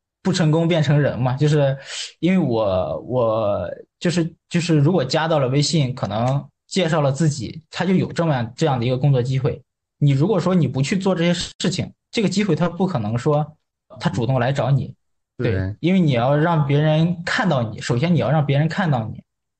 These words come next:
Speaker 1: 对，所以就抱着这样的一个心态，
Speaker 2: 而，
Speaker 1: 就去不断地给自己寻找机会。
Speaker 2: 而且，而且我觉得很多前辈，
Speaker 1: 嗯。
Speaker 2: 尤其是在大厂的这些 leader，其实他们是很，很缺这种真的非常，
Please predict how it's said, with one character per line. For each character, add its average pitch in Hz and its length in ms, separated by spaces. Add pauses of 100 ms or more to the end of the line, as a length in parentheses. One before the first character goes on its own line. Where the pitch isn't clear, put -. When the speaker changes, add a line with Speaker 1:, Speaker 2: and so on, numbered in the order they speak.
(120)
Speaker 1:
对， - 120
所 147 200
以 143 60
就 151 120
抱 147 240
着 127 120
这 131 120
样 135 160
的 113 60
一 117 100
个 131 100
心 139 220
态， 135 320 (420)
Speaker 2:
而， 131 140
Speaker 1:
就 - 20
去 127 460
不 117 80
断 143 140
地 127 80
给 107 120
自 135 160
己 113 140
寻 120 240
找 110 160
机 117 180
会。 117 120 (1040)
Speaker 2:
而 131 80
且， - 0
而 - 0
且 147 140
我 120 180
觉 98 180
得 117 220
很 90 180
多 113 160
前 95 380
辈， 110 220
Speaker 1:
嗯。 - 20
Speaker 2:
尤 95 160
其 104 180
是 110 220
在 92 320 (340)
大 113 200
厂 87 200
的 95 80
这 107 120
些 113 140
leader， 117 440
其 101 160
实 127 160
他 156 180
们 123 160
是 107 240
很， 85 400 (680)
很 95 280
缺 143 440
这 147 160
种 82 420
真 117 220
的 92 240
非 113 180
常， 92 420